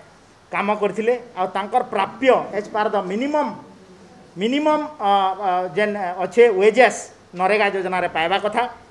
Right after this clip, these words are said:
କିନ୍ତୁ ତାଙ୍କର ଆକାଉଣ୍ଟକେ ମାତ୍ର ବାଇଶ ଟଙ୍କା ଲେଖା ପର ଡେ ଦେଲେ, ଯେଉଁଟାକି କମ୍ ନରେଗା ଯୋଜନାର ରେଟ୍ ଅନୁସାରେ। ତାପରେ କାଣା ହେଲା, ସେମାନେ ଯେତେବେଳେ ତାଙ୍କର ପ୍ରାପ୍ୟ ପାଇଁ ଆନ୍ଦୋଳନ ପ୍ରତିବାଦ କରିକିରି ସେମାନେ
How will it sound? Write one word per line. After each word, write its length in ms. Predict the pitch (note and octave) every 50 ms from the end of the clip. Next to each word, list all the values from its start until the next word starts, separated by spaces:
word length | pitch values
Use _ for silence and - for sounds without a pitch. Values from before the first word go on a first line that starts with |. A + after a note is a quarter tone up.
| - - -
କିନ୍ତୁ 220 | - G#3 G#3 A3+
ତାଙ୍କର 380 | A3 - F#3 F3+ F#3 F#3+ C#4 C4+ -
ଆକାଉଣ୍ଟକେ 440 | F3+ F3+ G3+ G#3 G#3 A3+ A3 C4
ମାତ୍ର 320 | A#3 F#3+ F3 E3 - - B3+ C4+
ବାଇଶ 380 | G#3 E3+ E3 F3 G#3 C#4+ E4 - -
ଟଙ୍କା 260 | G3+ F#3 F3+ F3+ F3+
ଲେଖା 220 | F3+ F3 - C4
ପର 240 | B3 - F3 E3+ D#3+ E3
ଡେ 160 | E3+ F#3+ G3+
ଦେଲେ, 280 | F3+ E3 D3+ D3+ E3 D#3 - - - - - - - - - - -
ଯେଉଁଟାକି 340 | F3 G3+ G3+ G3+ G3+ A3+ A#3+ A#3
କମ୍ 300 | - - B3 C4+ C4+ A3 - - - - - - - - - E3+
ନରେଗା 280 | F3+ G3 G#3 G#3 F#3+ F#3
ଯୋଜନାର 420 | F3 F#3 F3+ F#3 F#3 F3+ F3 F3+ F3 D#3+ - - - - - - - - -
ରେଟ୍ 260 | D#3+ F#3 G3 G#3+ G#3+
ଅନୁସାରେ। 440 | A3 F#3+ F#3 F3+ D3+ F3 D#3+ C3+ A#2 - - - - - - - - - - - - - - - -
ତାପରେ 360 | A3 A#3 C#4 C#4 D4+ D4 C#4+
କାଣା 220 | C#4+ C4+ C4+ C#4+ C#4
ହେଲା, 200 | C4+ C#4+ D#4 D#4+ D#4 - - - - - - - - _ -
ସେମାନେ 360 | - A3+ A#3 B3+ C4 D4 D4 C4+ A#3+ - F3
ଯେତେବେଳେ 340 | G3+ G#3 A3+ C4 C4 C4 B3+
ତାଙ୍କର 300 | B3+ A3+ A3+ A#3+ C4 -
ପ୍ରାପ୍ୟ 440 | - - G3+ F#3+ G#3+ - - D#4+ E4+ E4+ E4+
ପାଇଁ 180 | B3 G#3 E3+ B2+ - - - - - - - - - - E3+
ଆନ୍ଦୋଳନ 480 | F#3 A3+ A#3 A#3+ C4+ C#4+ D4 D4+ D4+ D4 - -
ପ୍ରତିବାଦ 420 | G#3 G#3 - C4 C4+ D4 D4+ D4+ D4+ -
କରିକିରି 420 | B3+ A#3 A#3+ A#3 A3+ A#3 C4 C#4+ D#4+ D4+ - - - - - - - - -
ସେମାନେ 380 | - A3+ A3 A3+ A#3 A#3+ A#3